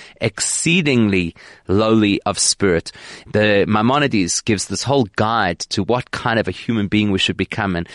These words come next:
how we should balance our character. When it comes to humility, he says you've got to run from arrogance to the nth degree. So it's a very big subject in Judaism, this concept of humility. And it got me thinking, if one of the cornerstones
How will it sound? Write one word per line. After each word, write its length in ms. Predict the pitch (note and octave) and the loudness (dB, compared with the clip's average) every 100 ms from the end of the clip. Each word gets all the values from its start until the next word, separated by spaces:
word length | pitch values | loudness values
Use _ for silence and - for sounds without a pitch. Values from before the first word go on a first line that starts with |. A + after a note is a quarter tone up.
| - - | -18 -10
how 160 | - B2 | -2 0
we 100 | A#2 | 2
should 200 | G#2+ F#2 | 0 -2
balance 380 | G#2 G#2+ G#2 | -2 0 0
our 120 | G2+ F#2+ | -2 -4
character. 580 | - B2+ B2 - F2+ G#2 - - - - | -2 -2 0 0 -2 -4 -12 -20 -20 -4
When 160 | G#2 A2 | 0 0
it 100 | - | 0
comes 280 | C3 B2+ - | 0 0 0
to 100 | G#2+ | 0
humility, 520 | A2+ C#3 F3 - A#2+ | 2 4 2 2 0
he 140 | A2 | 0
says 320 | G#2+ B2 A2 | 0 2 2
you've 80 | G#2 | 0
got 140 | - A2+ | 0 4
to 80 | |
run 320 | G#2 G#2+ A#2+ D3 | 4 4 2 0
from 220 | - A#2 | -2 -2
arrogance 540 | A2 A2 G#2+ A2 A2+ - | -2 0 0 0 -2 -6
to 80 | |
the 160 | G2 G2+ - | -4 -4 0
nth 340 | G#2+ G2 - | -2 -2 -6
degree. 460 | - F#2+ G2+ F2+ - - - - - - - | -6 0 2 2 -2 -16 -20 -20 -18 -18 -12
So 220 | - C#3 B2+ | -2 2 4
it's 120 | A#2+ | 2
a 60 | |
very 380 | A2+ G2 E3 G3+ | 0 0 2 4
big 260 | D3+ C3 A#2 | 4 0 0
subject 560 | - C3 A#2+ G#2 F#2+ | -2 -2 -2 -2 -2
in 100 | F#2+ | -4
Judaism, 360 | F2 F2+ F2 C#2+ | -4 -4 -4 -6
this 100 | C2+ | -8
concept 460 | - B2 A#2 G#2+ G2+ | -4 -4 -2 -2 -2
of 100 | F#2 | 0
humility. 540 | G#2+ G2+ G2 - F2+ - - - - - | 2 2 2 -2 -8 -10 -20 -20 -16 -6
And 240 | B2 C3 - | -2 0 -2
it 100 | D3+ | -2
got 180 | - - | -2 0
me 140 | G#3+ | 0
thinking, 640 | E3 - C#3+ E3+ F#2 G2 D#3 - - - | 0 -2 -4 -2 -2 -2 -6 -14 -8 -2
if 340 | D3+ - - | 0 -2 -6
one 240 | C#3 A#2+ B2 | -2 2 2
of 100 | A2+ | 0
the 100 | - _ - | -4 _ -8
cornerstones 840 | - F3 E3 C#3+ - F#2+ F2+ F2 | -2 2 2 0 0 0 0 -2